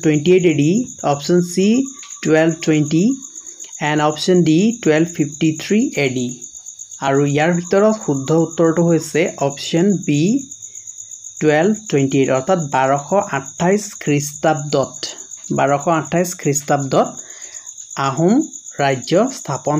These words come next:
হয় আৰু আহোম ৰাজ্য স্থাপন কৰে চুকাফাই। ভালকে মনত ৰাখিব।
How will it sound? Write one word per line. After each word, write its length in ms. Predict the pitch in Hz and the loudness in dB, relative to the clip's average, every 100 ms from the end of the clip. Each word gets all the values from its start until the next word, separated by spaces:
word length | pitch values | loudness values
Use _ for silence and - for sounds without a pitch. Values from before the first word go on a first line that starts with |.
| 156 | 2
হয় 140 | 262 302 | 2 2
আৰু 120 | 139 143 139 | 0 0 0
আহোম 160 | 143 160 | 2 2
ৰাজ্য 180 | 156 156 190 | 2 0 -2
স্থাপন 260 | 143 135 139 - | -2 -2 -2 0
কৰে 120 | 185 208 | -2 0
চুকাফাই। 500 | 143 135 123 - 120 139 - - | -2 -2 -4 -4 -8 -8 -10 -4
ভালকে 220 | 139 143 147 | -2 0 0
মনত 160 | 147 151 | 0 0
ৰাখিব। 200 | 147 | 2